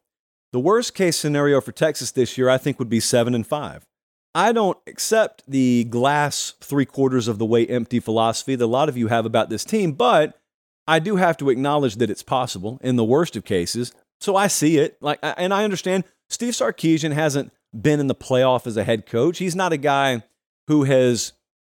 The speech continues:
stacked the kind of resume to where you remove all doubt. So there's a lot of faith, blind faith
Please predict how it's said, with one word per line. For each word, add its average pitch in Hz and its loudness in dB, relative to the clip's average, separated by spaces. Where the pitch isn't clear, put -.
stacked - -4
the 143 -6
kind 165 -4
of 120 0
resume 127 2
to 123 -6
where 135 4
you 131 4
remove 120 2
all 101 4
doubt. 87 -6
So 170 0
there's 170 0
a 165 2
lot 180 2
of 139 -4
faith, 104 -4
blind 120 0
faith 95 -6